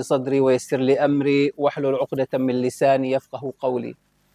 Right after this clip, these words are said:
Ahibati fillah, pada pertemuan pekanan ini, insya Allah kita akan membahas kali ini adalah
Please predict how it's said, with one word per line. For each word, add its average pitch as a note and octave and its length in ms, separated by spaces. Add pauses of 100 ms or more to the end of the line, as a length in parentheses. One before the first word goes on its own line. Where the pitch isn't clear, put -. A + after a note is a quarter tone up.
(1000)
Ahibati C3+ 400
fillah, C#3 400 (800)
pada C#3+ 400 (400)
pertemuan C3+ 560
pekanan C3+ 400
ini, C#3+ 320 (1400)
insya C3 320
Allah D#3 320
kita B2+ 320
akan C3 240
membahas C#3 240
kali B2 320
ini C#3 80
adalah B2+ 320